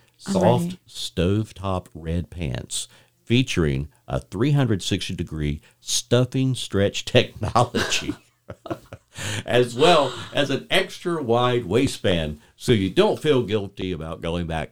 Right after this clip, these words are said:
Speaker 2: for seconds or thirds.
Speaker 1: Sold. You've sold me. I
Speaker 2: There.
Speaker 1: mean, how could you not want a pair of stretchy pants?
Speaker 2: I mean, I think that's a Thanksgiving tradition.
Speaker 1: Absolutely.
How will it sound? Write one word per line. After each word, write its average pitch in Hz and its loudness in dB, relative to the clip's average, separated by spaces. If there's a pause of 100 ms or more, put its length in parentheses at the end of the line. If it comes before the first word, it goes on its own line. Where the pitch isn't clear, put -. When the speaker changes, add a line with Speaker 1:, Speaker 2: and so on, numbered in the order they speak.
Speaker 2:
for 78 -6
seconds - -10
or 57 -18 (300)
thirds. 55 -12 (260)
Speaker 1:
Sold. - -4 (440)
You've 202 -14
sold 202 0
me. 208 -8 (320)
I 220 -6
Speaker 2:
There. 233 0
Speaker 1:
mean, 214 0 (1700)
how 285 4
could 294 2
you 262 4
not 247 0
want 233 -4
a - 0
pair 247 0
of 240 -2
stretchy 311 -2
pants? - -4 (540)
Speaker 2:
I 117 -2
mean, 135 2
I 147 2
think 214 -2
that's 127 2
a - -4
Thanksgiving 87 0
tradition. 73 -8
Speaker 1:
Absolutely. 220 0